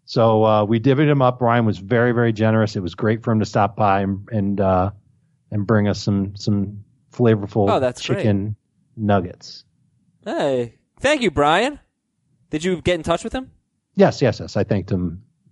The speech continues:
Speaker 1: via D M on Twitter.
Speaker 2: That's awesome,
Speaker 1: Which is
Speaker 2: man.
Speaker 1: how I thank everybody for any gift anymore. Parents buy me something, send them a D M.
Speaker 2: Yeah, <laughs> really?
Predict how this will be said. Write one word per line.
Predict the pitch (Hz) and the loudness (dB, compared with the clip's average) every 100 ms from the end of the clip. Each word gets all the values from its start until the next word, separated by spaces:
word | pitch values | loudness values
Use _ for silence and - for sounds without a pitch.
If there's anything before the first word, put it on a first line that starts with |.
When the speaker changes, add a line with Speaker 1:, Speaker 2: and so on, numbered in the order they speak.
| _ | _
Speaker 1:
via | 117 110 104 | -2 2 2
D | 92 92 123 120 | 0 0 2 2
M | 107 95 92 | 2 2 -2
on | 98 92 90 | -4 -6 -6
Twitter. | - 98 80 - _ | -2 -4 -4 -16 _
Speaker 2:
That's | 160 185 | -6 -4
awesome, | 220 220 190 180 | -2 -2 0 0
Speaker 1:
Which | 196 | 2
is | 202 | 2
Speaker 2:
man. | 190 | 4
Speaker 1:
how | 170 | 6
I | 147 | 4
thank | 156 131 | 2 -2
everybody | 131 117 107 95 | -2 -2 -2 -4
for | 107 101 | -4 -2
any | 113 87 | -2 -4
gift | 95 85 - | -8 -16 -12
anymore. | 95 90 98 104 107 _ _ _ _ _ _ _ - | -12 -10 -12 -14 -16 _ _ _ _ _ _ _ -2
Parents | 131 117 113 | 0 0 0
buy | 110 | -2
me | 107 | 0
something, | 98 107 87 104 95 95 _ | -2 -4 -4 -6 -6 -10 _
send | - 90 | -10 -8
them | |
a | 87 | -8
D | 85 80 | -10 -14
M. | 92 107 _ _ _ _ _ _ _ | -14 -16 _ _ _ _ _ _ _
Speaker 2:
Yeah, | 139 123 131 | -8 -6 -4
<laughs> | 160 180 139 113 | -2 2 0 0
really? | 143 165 170 - | -2 0 -2 -6